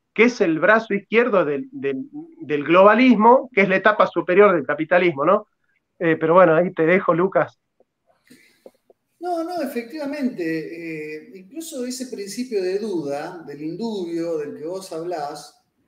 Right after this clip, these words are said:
Speaker 2: eh, se aplica con un criterio, obviamente, en relación al futuro posible impacto que puede generar y, eh, lo reversible o no del impacto que genere. Por ejemplo, nosotros decimos en general que en el derecho penal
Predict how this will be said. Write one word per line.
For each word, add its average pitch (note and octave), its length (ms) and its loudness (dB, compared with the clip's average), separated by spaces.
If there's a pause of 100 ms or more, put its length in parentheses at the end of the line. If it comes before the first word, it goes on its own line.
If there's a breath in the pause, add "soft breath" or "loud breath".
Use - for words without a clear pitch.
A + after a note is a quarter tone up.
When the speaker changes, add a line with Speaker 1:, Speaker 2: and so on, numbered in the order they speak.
Speaker 2:
eh, D3+ 460 -16
se E3 140 -14
aplica C#4 640 -10
con G3 140 -12
un B3+ 160 -8
criterio, B3 720 -6
obviamente, B3 800 -10 (360)
en F3+ 140 -10
relación F#3+ 480 -8
al B3+ 140 -8
futuro A#3+ 720 -6 (580)
posible A3+ 420 -6
impacto A3 480 -8
que F#3 120 -8
puede G3 260 -4
generar F3 640 -8 (580)
y, G#3+ 440 -12
eh, E3+ 320 -14
lo G3 200 -4
reversible G3+ 760 -4
o G#3 100 0
no B3+ 180 -6
del A3+ 180 -6
impacto G3 500 -10
que E3 100 -14
genere. D3+ 480 -10
Por E3 160 -12
ejemplo, D3+ 720 -8 (400)
nosotros B3+ 420 -10
decimos A3+ 540 -4
en E3 140 -8
general G#3+ 460 -6
que F#3 80 -10
en E3 60 -8
el E3 100 -10
derecho G#3 360 -10
penal G#3+ 480 -10